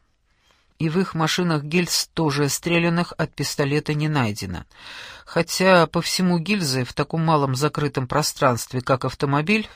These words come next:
должны были быть. Если только кто-то их специально не забрал, чтобы усложнить идентификацию оружия. «А ты в Муре с кем-то из бывших коллег связывалась после убийства на аллее?» спросила Катя.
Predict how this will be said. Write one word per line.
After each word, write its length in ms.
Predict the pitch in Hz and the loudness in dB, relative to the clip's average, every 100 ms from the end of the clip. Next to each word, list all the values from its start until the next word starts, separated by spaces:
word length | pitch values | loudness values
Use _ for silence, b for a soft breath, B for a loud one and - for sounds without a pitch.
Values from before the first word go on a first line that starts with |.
| - | -2
должны 500 | 139 147 143 175 190 | 2 2 2 0 0
были 240 | 139 156 | -2 -4
быть. 460 | 131 - - - - B B B B B B - | -4 -6 -8 -10 -12 B B B B B B -4
Если 240 | 214 233 | -2 0
только 320 | 226 214 214 | 0 0 -2
кто-то 300 | 196 220 185 | 0 -2 0
их 120 | 202 | -2
специально 520 | - 196 - 247 226 147 | -2 -6 0 2 4 2
не 160 | 123 | 0
забрал, 380 | 117 127 123 120 | 2 2 2 2
чтобы 460 | - - 143 147 147 | 0 -2 2 2 2
усложнить 720 | 190 - 214 208 185 160 - | -2 2 2 4 2 0 -2
идентификацию 920 | 175 170 165 180 202 - 139 - 160 | -2 -2 -2 -2 0 4 2 4 4
оружия. 480 | 160 127 104 107 101 - _ _ _ _ _ _ _ _ _ _ _ _ B B B B - | 4 2 -2 -4 -6 -10 _ _ _ _ _ _ _ _ _ _ _ _ B B B B -8
«А 80 | 170 | -2
ты 120 | 240 | -2
в 80 | 254 | 2
Муре 300 | 247 165 143 | 4 4 2
с 80 | |
кем-то 320 | - 196 170 175 | 0 -2 0 0
из 160 | 170 | 0
бывших 420 | 170 170 - 151 | -2 -2 -2 -4
коллег 360 | - 160 151 123 | -2 0 0 -2
связывалась 680 | - 185 269 269 165 127 - | -2 2 2 4 2 0 -2
после 320 | 151 - 156 | -4 -2 -2
убийства 500 | 170 170 117 - 131 | -2 -2 -4 -4 -2
на 200 | 143 170 | 2 2
аллее?» 380 | 175 127 101 98 B B B | 2 0 -2 -8 B B B
спросила 560 | - - 156 151 165 151 | -14 -4 0 0 0 -2
Катя. 420 | - 123 104 - | 0 -2 -2 -8